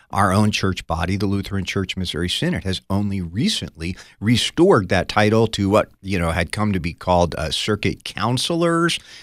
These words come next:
That was, like, from the nineteen seventies, I think, when counseling was everything. And, and it was recognized that, no, no, no, no, no. What they are, are visitors. They, they, they are to visit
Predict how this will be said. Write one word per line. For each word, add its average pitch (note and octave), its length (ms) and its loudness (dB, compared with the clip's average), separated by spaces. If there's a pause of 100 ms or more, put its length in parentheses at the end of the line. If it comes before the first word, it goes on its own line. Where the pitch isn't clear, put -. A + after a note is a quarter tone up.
That F#2+ 160 0
was, F#2+ 160 -4
like, D#2 180 -2 (480)
from G2 220 0
the F#2 100 2
nineteen F#2+ 480 0
seventies, G2 600 0
I F2+ 80 2
think, F#2 280 -2
when D#2 200 -8
counseling G2+ 640 0
was F2+ 180 -2
everything. A2 580 0 (380)
And, - 220 2
and B2 160 4
it - 20 2
was B2+ 160 2
recognized A2+ 800 2
that, A2+ 160 -2
no, E3+ 160 0
no, D#3+ 160 4
no, B2 140 4
no, G#2 100 4
no. E2+ 180 0
What G#2 200 -4
they A#2+ 120 4 (140)
are, G#2+ 420 4
are F#2+ 140 2
visitors. F2+ 720 0
They, E2 220 -4
they, E2+ 220 -6
they F2 140 -4
are E2 120 -4
to D#2+ 140 -10 (120)
visit C3+ 500 2